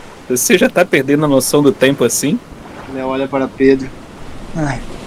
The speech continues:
Speaker 2: deve ter sido insolação. A gente passou algumas horas pegando esse sol até chegarmos aqui. Eu vou, eu tô vendo alguns galhos ali na praia. Eu vou buscá-los e a gente vai tentar fazer uma fogueira.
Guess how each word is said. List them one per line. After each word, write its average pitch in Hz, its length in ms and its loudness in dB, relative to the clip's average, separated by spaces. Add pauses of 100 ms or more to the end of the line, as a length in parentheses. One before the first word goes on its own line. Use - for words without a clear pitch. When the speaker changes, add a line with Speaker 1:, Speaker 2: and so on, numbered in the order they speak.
(160)
Speaker 2:
deve 135 200 4
ter 135 180 4
sido 131 280 2
insolação. 127 640 4 (480)
A 123 60 -2
gente 123 220 -4
passou 131 400 2
algumas 123 480 2
horas 113 260 2
pegando 117 380 2
esse - 200 -4
sol 113 320 2 (800)
até 120 220 0
chegarmos 117 460 4
aqui. 113 340 2 (960)
Eu 139 140 4
vou, 143 420 2 (720)
eu 139 60 0
tô 139 100 0
vendo 139 140 2
alguns 135 240 4
galhos 123 340 2
ali 127 120 0
na 127 120 -2
praia. 120 380 2 (520)
Eu 127 120 -4
vou 123 380 0 (300)
buscá-los 127 600 4
e 127 40 6
a 123 40 8
gente 120 100 -2
vai 123 140 2
tentar 120 260 -2
fazer 120 160 -4
uma 120 160 -2
fogueira. 113 400 -2